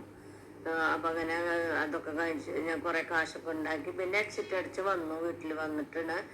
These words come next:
സൂപ്പർ മാർക്കറ്റ് എടുത്ത് തുടങ്ങിയിട്ട് ഇവിടെ സന്തോഷായിട്ട് കഴിയായിരുന്നു. അങ്ങനെ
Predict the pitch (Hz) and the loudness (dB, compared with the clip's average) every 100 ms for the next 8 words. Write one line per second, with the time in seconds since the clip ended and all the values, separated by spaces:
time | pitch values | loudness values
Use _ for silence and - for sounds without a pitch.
0 | - - 202 196 185 165 156 165 156 160 | -14 -4 0 2 2 4 2 0 -2 -2
1 | 151 - 170 170 160 156 147 175 165 151 | -2 -2 0 2 0 0 -2 0 0 2
2 | 170 196 - - 175 170 165 151 165 147 | 2 0 -6 -6 -2 0 0 0 0 0
3 | 170 196 202 - - - 196 190 175 151 | 0 0 -2 -8 -16 -2 0 2 2 0
4 | 143 139 - - - - 190 214 220 | -4 -6 -10 -18 -14 -2 0 2 4